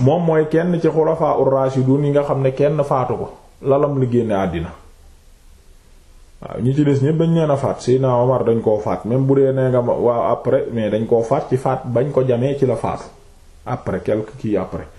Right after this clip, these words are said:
Seydina Ousmane gis ne niñ ko faat. Seydina Ali moom it gis ne niñ ko faate fële ca Kuufa. Waaw. Ah, radiyallahu anil jamii.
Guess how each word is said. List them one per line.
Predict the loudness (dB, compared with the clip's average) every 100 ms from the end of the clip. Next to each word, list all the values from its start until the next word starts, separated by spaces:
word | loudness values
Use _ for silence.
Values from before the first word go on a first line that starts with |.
| -20 -20 -20
Seydina | -2 0 2 2 0
Ousmane | 0 0 0 2
gis | 2
ne | 2
niñ | 2 0
ko | 0
faat. | -2 0
Seydina | 2 2 2 2
Ali | 2 0
moom | 0 0 0
it |
gis | 0 -2
ne | 0
niñ | 0 0
ko | 0
faate | 2 0 0
fële | 2 2 2 2
ca | 0 2
Kuufa. | 2 2 2 0 -4 -14 -20 -20 -10
Waaw. | -8 -8 -10 -20 -20 -20 -20 -20 -20 -20 -20 -20 -6
Ah, | -2 0 0 0 0 -4 -12 -20 -20 -20 -20 -20 -20 -2
radiyallahu | 0 2 2 2 2 2
anil | 0 2
jamii. | 2 2 -2